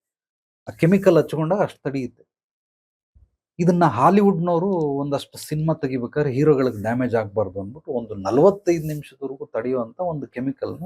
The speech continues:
ರೆಡಿ ಮಾಡೋರು. ಇದೇ ಹೈಯೆಸ್ಟ್ ಇರೋದು ಪ್ರಪಂಚದಲ್ಲಿ. ನಲವತ್ತೈದು ನಿಮಿಷ ಬೆಂಕಿಯನ್ನ ತಡೆದಿಡುವಂತ ಒಂದು ಕೆಮಿಕಲ್. ಅದನ್ನ ಹಚ್ಕೊಳ್ಳಿ, ಹಚ್ಕೊಂಡು ಬೆಂಕಿ ಹಚ್ಚಿ ನಿಮ್ ಕೈಗೆ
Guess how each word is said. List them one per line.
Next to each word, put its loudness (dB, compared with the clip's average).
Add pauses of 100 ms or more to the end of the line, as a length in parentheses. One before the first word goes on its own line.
ರೆಡಿ -4
ಮಾಡೋರು. -10 (1200)
ಇದೇ 8
ಹೈಯೆಸ್ಟ್ 4
ಇರೋದು -2
ಪ್ರಪಂಚದಲ್ಲಿ. -4
ನಲವತ್ತೈದು 0
ನಿಮಿಷ -4 (340)
ಬೆಂಕಿಯನ್ನ -2
ತಡೆದಿಡುವಂತ 0
ಒಂದು 0
ಕೆಮಿಕಲ್. -4
ಅದನ್ನ -2
ಹಚ್ಕೊಳ್ಳಿ, 0
ಹಚ್ಕೊಂಡು -2
ಬೆಂಕಿ -6
ಹಚ್ಚಿ -10
ನಿಮ್ -8
ಕೈಗೆ -2